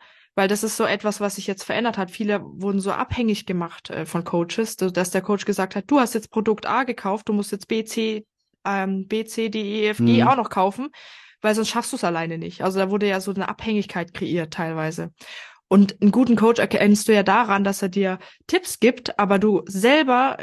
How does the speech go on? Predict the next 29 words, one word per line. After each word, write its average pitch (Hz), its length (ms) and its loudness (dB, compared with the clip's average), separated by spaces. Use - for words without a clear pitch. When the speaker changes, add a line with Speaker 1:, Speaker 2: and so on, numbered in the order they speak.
Speaker 1:
ähm, 202 340 0
das 190 220 -6
in 202 80 0
die 190 80 0
Umsetzung 175 480 -4
kommst, 170 320 -10
dass 180 100 -2
du 180 80 -6
selber 190 300 2
sagst, 185 400 -4
"Ah, 240 200 4
er 190 120 -2
hat, 190 100 -6
mir 196 240 0
wurde 202 160 0
ein 190 120 -2
Weg 254 180 -4
gezeigt, 220 640 -6
aber 202 160 2
ich 208 100 0
weiß 208 200 2
selber, 233 280 2
wie 185 60 -6
es 180 120 -12
geht." 170 320 -8
Ich - 120 -6
bin 233 100 4
nicht 226 160 2
abhängig 247 280 4